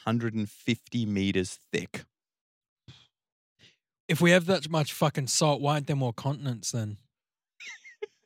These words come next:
Speaker 2: Why
Speaker 1: It's
Speaker 2: isn't the
Speaker 1: diluted.
Speaker 2: ocean
Speaker 1: It's all diluted in the ocean, but that just shows how vast,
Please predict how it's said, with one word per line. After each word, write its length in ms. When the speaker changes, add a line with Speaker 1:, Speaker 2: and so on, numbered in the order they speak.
Speaker 2:
Why 200
Speaker 1:
It's 100
Speaker 2:
isn't 120
the 60
Speaker 1:
diluted. 480
Speaker 2:
ocean 80
Speaker 1:
It's 160
all 100
diluted 460
in 80
the 100
ocean, 220
but 100
that 200
just 200
shows 300
how 300
vast, 600